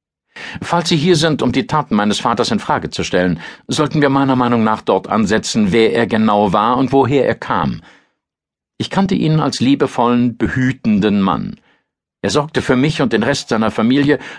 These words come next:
wobei er sich zu allem bereit zeigte, was unser Überleben sicherte. Viele bewerten die Historie,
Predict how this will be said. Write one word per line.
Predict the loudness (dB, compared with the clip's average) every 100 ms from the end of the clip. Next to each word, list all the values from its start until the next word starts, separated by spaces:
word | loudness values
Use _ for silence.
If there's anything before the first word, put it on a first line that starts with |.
| -2
wobei | 0 2 2
er |
sich | 2 -2
zu | -2 0
allem | 0 0
bereit | 0 -2 -2
zeigte, | -2 -2 0 0
was | 0
unser | 0 0
Überleben | 2 2 2 2 0
sicherte. | -2 -4 -4 -6 -8 -14 _ _ _ _ _ _ -6
Viele | -2 0
bewerten | 2 2 2 2 0
die | 0
Historie, | -2 0 2 4 4